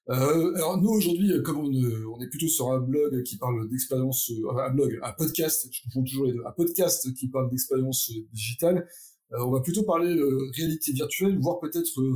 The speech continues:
réalité augmentée. Déjà, j'ai une petite question toute simple pour commencer. Est-ce que, euh,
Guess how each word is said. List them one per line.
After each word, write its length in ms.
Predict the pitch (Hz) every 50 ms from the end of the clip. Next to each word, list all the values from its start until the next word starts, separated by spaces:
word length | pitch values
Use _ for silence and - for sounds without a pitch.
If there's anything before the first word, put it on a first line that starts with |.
| 135
réalité 400 | 151 151 147 143 143 - - 160
augmentée. 380 | 151 139 151 151 147 196 220 208
Déjà, 240 | - 135 127 196 185
j'ai 140 | - 160 165 - - _ -
une 80 | - - _ _
petite 240 | 214 208 - 175 -
question 360 | - 175 151 - - - 165
toute 200 | 160 - - -
simple 280 | - - - 185 185 185
pour 100 | 143 127
commencer. 360 | - 135 131 135 131 - 185 190 - - - _ _ _ -
Est-ce 140 | - - -
que, 120 | - 185
euh, 500 | 190 190 185 170 170 170 156 151 - -